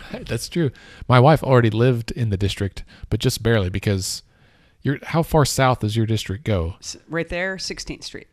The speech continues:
Speaker 1: Sixteenth, okay.
Speaker 2: Mm-hmm.
Speaker 1: So she lived on, like, Twentieth.
Speaker 2: Okay.
Speaker 1: We only moved, like, half a mile, so,
Speaker 2: Nice.
Speaker 1: um, very convenient. Well, thanks for, thanks for joining us. And as we said earlier in the episode,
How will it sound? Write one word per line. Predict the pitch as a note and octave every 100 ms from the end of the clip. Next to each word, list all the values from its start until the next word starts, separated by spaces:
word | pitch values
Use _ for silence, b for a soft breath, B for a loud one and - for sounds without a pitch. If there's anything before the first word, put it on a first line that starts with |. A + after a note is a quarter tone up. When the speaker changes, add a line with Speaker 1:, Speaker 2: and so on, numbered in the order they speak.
| -
Speaker 1:
Sixteenth, | - B2+ G#2+ F#2
okay. | A2+ G#2+ F2
Speaker 2:
Mm-hmm. | C3
Speaker 1:
So | A2+
she | G2+ A#2
lived | A2 G#2
on, | G2+
like, | F#2 -
Twentieth. | - B2 G#2 F#2 F2 -
Speaker 2:
Okay. | C#3+
Speaker 1:
We | B2
only | B2 G#2+
moved, | G#2 G2
like, | E2 E2+
half | G2 F2+
a |
mile, | E2 D#2+ E2+
so, | - - -
Speaker 2:
Nice. | C3 C3
Speaker 1:
um, | A2 G2+ G2 b b -
very | A2+
convenient. | A2 G#2 F#2 A#2
Well, | C3
thanks | E3+ -
for, | F3+ D#3 E3
thanks | D#3+
for | C#3+
joining | C#3 E3+ B2
us. | A#2
And | A2+ A2 B B -
as | C#3
we | C#3+
said | - C#3+ B2 -
earlier | C#3+ C#3
in | C#3
the | C3
episode, | C3+ - G#2+ G#2